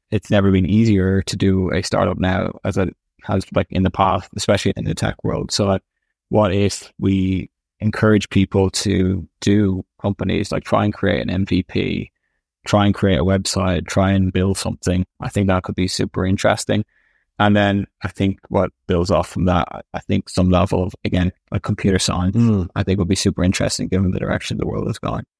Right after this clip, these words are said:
Speaker 2: Yeah. No, I, I like that. I've seen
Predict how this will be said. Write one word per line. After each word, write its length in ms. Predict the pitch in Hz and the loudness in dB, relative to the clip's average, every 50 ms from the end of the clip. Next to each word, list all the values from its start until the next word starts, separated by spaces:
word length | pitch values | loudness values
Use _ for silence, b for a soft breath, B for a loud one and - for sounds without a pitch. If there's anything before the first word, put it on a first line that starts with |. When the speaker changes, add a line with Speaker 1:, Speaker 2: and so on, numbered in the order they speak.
| _ _ _ _ _ _ _ _ - | _ _ _ _ _ _ _ _ -2
Speaker 2:
Yeah. 360 | - 135 143 143 143 135 120 - _ _ _ _ _ _ - | 0 2 2 2 0 -2 -4 -8 _ _ _ _ _ _ -4
No, 120 | 131 160 | -2 0
I, 280 | 156 175 196 202 190 185 160 | 2 2 2 2 0 0 -2
I 140 | 143 170 170 | -2 0 2
like 240 | 165 185 208 190 151 | 2 2 0 0 -2
that. 280 | - 139 127 117 - - _ _ | -2 -2 -2 -2 -4 -8 _ _
I've 180 | - 143 139 - | -4 -4 -4 -2
seen 280 | - - 233 233 220 | 0 2 4 4 4